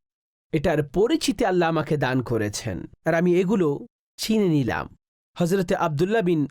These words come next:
আব্বাস রাদিয়াল্লাহু তাআলা আনহুমা, ওনার রেওয়ায়েতের মধ্যে, "ফাআলিমতু মা ফিস সামাওয়াতি ওয়া মা ফিল আরদ",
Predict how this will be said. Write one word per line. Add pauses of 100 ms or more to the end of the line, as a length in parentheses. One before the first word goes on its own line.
আব্বাস
রাদিয়াল্লাহু
তাআলা
আনহুমা,
ওনার
রেওয়ায়েতের
মধ্যে,
"ফাআলিমতু
মা
ফিস
সামাওয়াতি
ওয়া
মা
ফিল
আরদ",